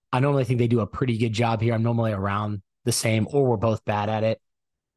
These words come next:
But Gundy talked about, he said, "We've worked really hard the last four weeks, five weeks, particularly four weeks, on tackling." The first few games, I told the staff it was my fault because I didn't force them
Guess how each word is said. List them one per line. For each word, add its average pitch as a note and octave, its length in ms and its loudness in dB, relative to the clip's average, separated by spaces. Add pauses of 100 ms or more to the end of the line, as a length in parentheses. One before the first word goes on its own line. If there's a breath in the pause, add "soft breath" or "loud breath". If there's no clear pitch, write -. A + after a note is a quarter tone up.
(400)
But C#3+ 120 -2
Gundy F#3+ 240 2
talked - 280 -2
about, B2 240 0
he E3+ 120 0
said, C#3+ 280 0
"We've B2+ 160 2
worked B2+ 240 0
really C#3+ 260 2
hard B2+ 260 -2
the A#2+ 60 0
last A#2+ 340 -2
four A#2+ 240 0
weeks, A#2 360 -2
five A#2 320 -2
weeks, A#2 200 0
particularly A#2+ 520 -2
four A2 280 0
weeks, A2+ 260 0
on G2 100 0
tackling." A#2+ 640 0 (480 soft breath)
The C3 80 2
first D#3+ 280 -2
few D3 140 2
games, C3+ 240 2
I B2+ 60 0
told C#3 180 0
the B2+ 80 0
staff B2+ 320 -2
it C3 40 2
was A2 160 0
my A#2+ 300 0
fault A#2+ 280 0
because A#2 200 -2
I A2 100 0
didn't C3 520 -2 (340 soft breath)
force C3 300 0
them B2 420 -2